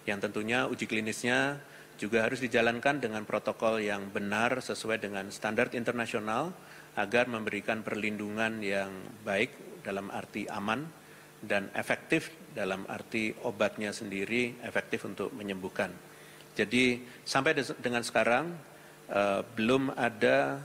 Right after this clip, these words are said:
eh, izin edar dari obat ini karena masih dalam proses uji klinis, dan nanti tentunya setelah disampaikan oleh pihak dari uner kepada pemerintah, dalam hal ini, eh,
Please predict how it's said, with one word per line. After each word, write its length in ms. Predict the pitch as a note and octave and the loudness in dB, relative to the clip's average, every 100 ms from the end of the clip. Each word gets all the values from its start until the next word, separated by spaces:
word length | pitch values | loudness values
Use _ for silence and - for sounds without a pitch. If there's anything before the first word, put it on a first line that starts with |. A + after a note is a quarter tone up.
| - | -8
eh, 560 | - G#2 G#2 G2+ - A2 | -4 -2 -2 -4 -8 -2
izin 320 | A2+ G#2+ G#2 C3+ | 0 0 -4 -4
edar 400 | G#2+ A#2 C3+ C#3 | 2 4 4 4
dari 320 | A#2 G2 F#2+ | -2 -2 -2
obat 320 | G#2 G2 - | -2 -2 -4
ini 400 | G2+ G2 A#2+ C3+ | -4 -2 -2 -2
karena 320 | G2+ F#2+ G#2 | -6 -4 -4
masih 240 | G#2 F#2+ G2+ | -4 -6 -4
dalam 320 | G2+ F#2+ F#2 | -2 -4 -2
proses 560 | G2 - F#2+ F#2 - - | -4 -2 -4 -4 -8 -10
uji 480 | G#2+ - G#2 F#2+ F#2 F2+ | -10 -6 -6 -4 -6 -8
klinis, 480 | G#2 F#2+ A#2 C#3 - | -4 0 2 0 -2
dan 240 | F#2+ F#2+ | -6 -6
nanti 160 | F#2 A2+ | -4 -2
tentunya 640 | - G2+ G2 G2+ A#2 A#2 - - - | -2 -2 -2 2 2 0 -4 -16 -14
setelah 420 | - A2 A#2 B2+ | -6 0 4 4
disampaikan 800 | A2+ - G#2 A2 - A2+ A2+ A2 | 2 -2 2 2 4 0 0 -4
oleh 480 | G#2+ G2+ G2+ G2+ G2 F#2+ - - - | -2 0 2 2 2 -4 -16 -20 -6
pihak 320 | G#2+ G#2+ - | -2 0 -2
dari 320 | G2 G2 F#2+ | -4 -4 -4
uner 400 | - G2+ A2 A#2 A#2+ - - - - - | -4 -2 2 2 0 -10 -18 -20 -18 -6
kepada 240 | - G2 | 0 0
pemerintah, 480 | G2 G2+ G2+ G2 A2+ | 0 -2 -2 2 2
dalam 320 | G#2+ F#2+ G2 | 4 -2 -2
hal 160 | G2 F#2+ | -4 -4
ini, 560 | F#2 G2+ G2 F#2+ F#2+ | -4 -6 -4 -4 -4
eh, 260 | F#2 - F#2+ | -6 -8 -8